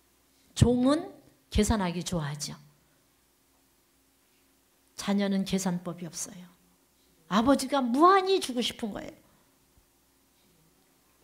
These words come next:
그래서 요, 올해는 이천십육 년은, 어, 한 주가 지나갔지만 오십이 주예요.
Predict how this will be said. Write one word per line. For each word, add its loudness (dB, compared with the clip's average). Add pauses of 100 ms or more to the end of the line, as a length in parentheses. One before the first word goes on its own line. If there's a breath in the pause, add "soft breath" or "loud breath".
(2750)
그래서 2
요, -6
올해는 2
이천십육 -2
년은, 0
어, -4
한 -2
주가 0
지나갔지만 0 (400 loud breath)
오십이 8
주예요. -4